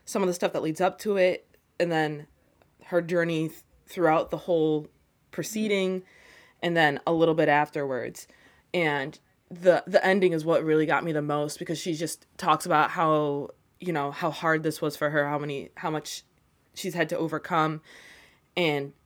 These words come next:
do herself, but how she thinks about how she's going to be helping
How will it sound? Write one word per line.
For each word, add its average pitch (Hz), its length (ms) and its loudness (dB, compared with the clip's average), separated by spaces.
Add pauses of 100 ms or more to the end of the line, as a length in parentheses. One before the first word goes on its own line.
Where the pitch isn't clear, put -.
do 175 200 4
herself, 151 720 2 (840)
but 156 300 6 (300)
how 190 160 -2
she 180 220 -4
thinks 170 260 -2
about 160 180 -2
how 165 120 -2
she's 156 200 -8
going 151 220 -6
to 147 60 -10
be 156 80 -8
helping 143 440 -4